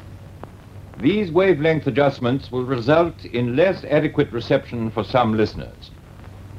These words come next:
Please take no alarm at this, as it results from purely technical considerations. Let me warn you again to stand by for this announcement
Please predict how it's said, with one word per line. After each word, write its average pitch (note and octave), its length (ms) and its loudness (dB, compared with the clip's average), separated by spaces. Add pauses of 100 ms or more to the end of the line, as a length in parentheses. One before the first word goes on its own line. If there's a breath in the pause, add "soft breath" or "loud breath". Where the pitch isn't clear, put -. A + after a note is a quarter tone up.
(260)
Please F#3 360 0
take D#3+ 280 4
no E3+ 260 4
alarm G2+ 480 2
at C#2+ 120 -10
this, A#2+ 300 -2 (600)
as B2 160 0
it C3+ 120 -2
results D3 420 2
from C3+ 300 -6
purely E3 360 2
technical G2+ 560 -6
considerations. G#2 920 -4 (920)
Let B2+ 240 0
me F#3 120 2
warn E3 240 6
you D3+ 140 4
again F#2+ 500 2 (440)
to E2+ 80 -6
stand E3+ 520 2
by A2 320 2
for G2+ 100 -8
this D#3 220 -2
announcement B2+ 640 -2